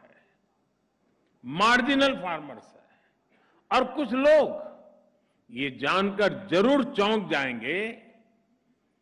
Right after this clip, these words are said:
कि भारत में millets की पैदावार से करीब-करीब ढाई करोड़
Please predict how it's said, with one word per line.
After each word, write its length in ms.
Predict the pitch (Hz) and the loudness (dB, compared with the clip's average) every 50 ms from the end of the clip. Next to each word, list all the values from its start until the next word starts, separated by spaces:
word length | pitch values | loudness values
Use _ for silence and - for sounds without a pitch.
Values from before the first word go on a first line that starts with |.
| _ _ _ _ _ _ - | _ _ _ _ _ _ -14
कि 120 | 143 135 | -12 -12
भारत 640 | 107 - - - - 113 139 156 165 165 175 170 170 175 | -12 -14 -18 -16 -10 -6 -4 -2 -2 -2 -4 -6 -8 -8
में 360 | 170 175 185 190 202 202 196 | -8 -6 -4 -4 -4 -4 -4
millets 560 | 170 139 135 143 156 160 175 180 165 175 - | -6 -6 -6 -4 -4 -2 -2 -4 -4 -6 -10
की 140 | - 170 156 | -10 -8 -8
पैदावार 640 | 127 - - 139 135 135 143 151 143 139 143 135 127 | -8 -8 -10 -10 -8 -8 -6 -6 -6 -6 -6 -8 -10
से 300 | 135 - 170 180 165 131 107 - - _ _ _ _ _ _ _ _ _ _ _ _ _ _ _ _ _ _ _ _ _ - | -10 -10 -8 -8 -8 -8 -10 -14 -20 _ _ _ _ _ _ _ _ _ _ _ _ _ _ _ _ _ _ _ _ _ -2
करीब-करीब 1120 | 226 247 262 285 320 330 339 339 - - - - - 269 277 320 339 370 330 190 - - - - - _ _ _ _ _ _ _ _ _ _ _ _ _ _ _ _ _ _ _ _ _ _ _ _ 117 110 _ - | 0 2 4 4 4 4 4 2 2 -2 -6 -2 0 2 4 4 4 4 2 0 -4 -12 -20 -20 -20 _ _ _ _ _ _ _ _ _ _ _ _ _ _ _ _ _ _ _ _ _ _ _ _ _ _ _ -12
ढाई 540 | 139 139 160 196 233 254 269 285 294 294 | -8 -2 2 4 6 6 6 6 4 2
करोड़ 760 | 269 - - - - 196 196 202 208 220 226 226 240 247 247 | 0 -2 -6 -6 -2 0 4 4 6 6 8 8 8 6 4